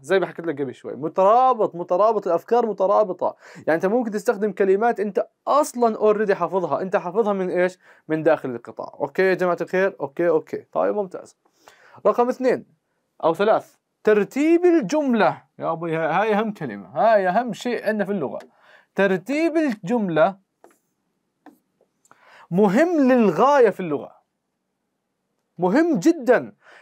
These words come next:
اللي هو عبارة عن إيش؟ subject زائد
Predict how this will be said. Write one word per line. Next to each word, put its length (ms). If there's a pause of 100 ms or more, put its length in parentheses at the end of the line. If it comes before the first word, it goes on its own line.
(140)
اللي 200
هو 220
عبارة 680
عن 340
إيش؟ 540
subject 680 (1800)
زائد 840